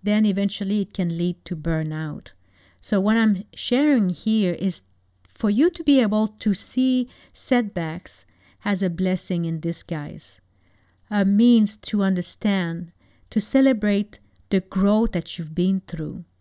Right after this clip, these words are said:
Setbacks is just a reminder that we are human and that we need to pace ourselves through life.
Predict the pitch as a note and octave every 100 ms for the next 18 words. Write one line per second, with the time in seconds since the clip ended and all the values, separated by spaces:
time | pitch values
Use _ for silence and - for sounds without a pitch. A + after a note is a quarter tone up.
0 | _ _ _ _ C4+ - A#3 G#3+ G#3+ A3+
1 | A#3 - - G#3 F3+ A3+ - G3+ G3 F#3
2 | F#3 G3 G#3+ F3 D3+ - _ _ _ _
3 | _ - G3 F#3+ _ - G3 A3+ A3+ G3+
4 | G3+ G3 F3+ B3 B3+ D#3 F3+ - _ _
5 | _ _ G3 F#3+ F3+ F#3 F3 - F#3+ G3
6 | G3 F#3 F#3 F#3 - - - A3 A#3 -
7 | D#3+ D#3 - D#3 D3 - - G#3 - F#3
8 | F3 D#3+ D#3+ D#3+ -